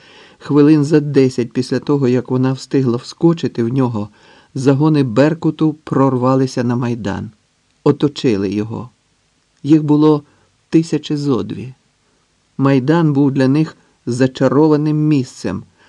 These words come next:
окреслений крейдяним колом Хоми Брута. Оточені, загнані на цей острівець свободи, люди розпачливо мовчали. Приголомшені, контужені, поранені,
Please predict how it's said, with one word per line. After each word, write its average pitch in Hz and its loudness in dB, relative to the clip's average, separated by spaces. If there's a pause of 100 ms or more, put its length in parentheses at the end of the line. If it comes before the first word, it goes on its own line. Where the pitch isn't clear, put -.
(180)
окреслений 147 0
крейдяним 135 0
колом 151 0 (220)
Хоми 123 0
Брута. 110 -6 (960)
Оточені, 127 -4 (460)
загнані 143 2
на 135 0
цей 147 0
острівець 143 -2
свободи, 135 -2 (100)
люди 139 2 (240)
розпачливо 135 -2
мовчали. 123 -8 (800)
Приголомшені, 131 -2 (400)
контужені, 135 -2
поранені, 135 -2